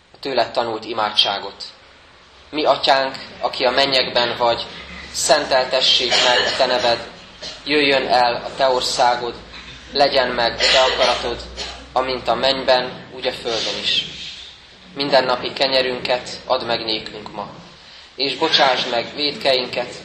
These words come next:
miképpen mi is megbocsátunk az ellenünk vétkezőknek. És ne vigy minket kísértésbe, de szabadíts meg minket a gonosztól, mert tiéd az ország, hatalom és a dicsőség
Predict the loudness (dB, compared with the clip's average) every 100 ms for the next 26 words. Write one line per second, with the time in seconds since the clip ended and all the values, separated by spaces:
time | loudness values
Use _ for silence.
0 | -20 -20 -20 -18 -12 -8 -6 0 2 2
1 | 0 -4 0 0 2 0 -2 -2 2 2
2 | 0 -6 -6 -6 0 2 2 0 -6 -8
3 | -8 -6 -6 -6 -6 -10 -12 -14 -20 -20
4 | -20 -20 -14 -4 0 2 4 4 2 -2
5 | -4 -2 -6 -4 0 2 2 0 -4 -4
6 | -2 -4 -4 -16 -20 -20 -20 -18 -8 -4
7 | 0 2 2 2 -2 -2 -6 -6 -8 -10
8 | -6 -4 -4 -4 -4 -6 -6 -12 -20 -20
9 | -20 -18 0 0 2 0 0 0 0 -2
10 | 0 2 2 2 0 -8 -18 -20 -18 -4
11 | -2 2 2 2 -4 -10 -10 -8 -4 -4
12 | -4 -2 -2 0 0 0 -2